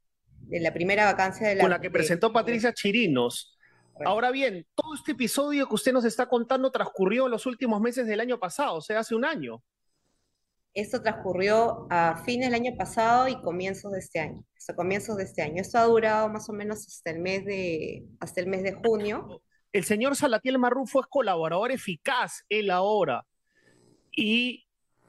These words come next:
Speaker 2: qué conocimiento tiene usted respecto a, a su testimonio, al que ha brindado?
Speaker 1: Eh, eh,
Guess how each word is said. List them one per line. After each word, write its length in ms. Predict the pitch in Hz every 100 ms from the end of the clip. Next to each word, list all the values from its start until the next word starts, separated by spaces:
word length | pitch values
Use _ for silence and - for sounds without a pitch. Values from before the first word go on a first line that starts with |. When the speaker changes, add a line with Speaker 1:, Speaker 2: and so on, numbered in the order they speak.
| - - _
Speaker 2:
qué 120 | 277
conocimiento 760 | 277 277 233 220 208 247 247 233
tiene 240 | 226 240
usted 440 | 233 - 240 233 233
respecto 580 | 202 190 220 208 - 214
a, 480 | 180 165 151 147 -
a 120 | 170
su 160 | 165 160
testimonio, 920 | 151 - 175 190 190 151 127 117 127
al 140 | 151 139
que 100 | 196
ha 60 |
brindado? 680 | 180 180 170 160 117 110 - _ _ _ _ _ 60 _ _ - _ _ _ _ _ _ _ _ _ _ _ _
Speaker 1:
Eh, 260 | 175 160 160
eh, 280 | 165 151